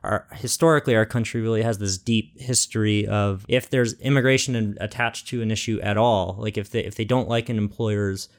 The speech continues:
practices, but we can somehow blame immigrants for it,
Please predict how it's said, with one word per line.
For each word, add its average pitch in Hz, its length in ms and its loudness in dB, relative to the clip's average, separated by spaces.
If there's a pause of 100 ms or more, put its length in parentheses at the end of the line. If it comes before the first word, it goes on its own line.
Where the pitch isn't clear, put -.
(160)
practices, 104 840 -4
but 104 340 -2
we 113 180 -4
can 113 220 -4
somehow 110 540 0
blame 107 360 -2
immigrants 104 500 -4
for 101 220 -4
it, 98 160 -2